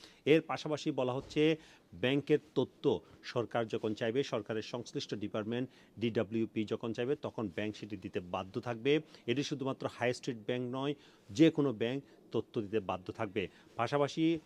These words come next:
ব্যাংকে যদি ওই, আহ, যে প্রতারণা করবে, প্রতারণার মাধ্যমে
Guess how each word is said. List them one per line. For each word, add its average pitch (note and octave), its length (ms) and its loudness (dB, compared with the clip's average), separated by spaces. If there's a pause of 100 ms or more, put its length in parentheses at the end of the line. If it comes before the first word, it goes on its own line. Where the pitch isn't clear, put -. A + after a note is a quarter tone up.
(160)
ব্যাংকে C#3 380 2
যদি D3 360 0 (200)
ওই, A#2 220 2 (320)
আহ, F#2+ 100 4
যে A2+ 280 4 (120)
প্রতারণা B2+ 480 0
করবে, G#2+ 360 0
প্রতারণার G#2+ 460 -2
মাধ্যমে A2 580 -2